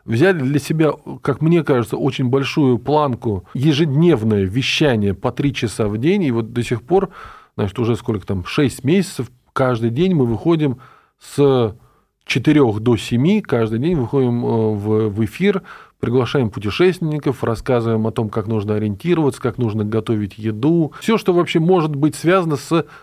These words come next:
путешествием. Находим какие-то темы, из этих тем делаем тематические эфиры.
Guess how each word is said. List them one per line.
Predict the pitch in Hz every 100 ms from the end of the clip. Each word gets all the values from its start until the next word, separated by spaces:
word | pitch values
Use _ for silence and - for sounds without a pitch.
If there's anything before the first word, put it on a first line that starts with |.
| _ -
путешествием. | 120 156 - 90 - - -
Находим | 139 139 190 139
какие-то | 151 160 147 139 - - _
темы, | - 196 196 151
из | 131
этих | 156 143 117
тем | - 185 147
делаем | 139 143 131 110
тематические | 131 135 170 - - 131 123
эфиры. | - 170 170 160 143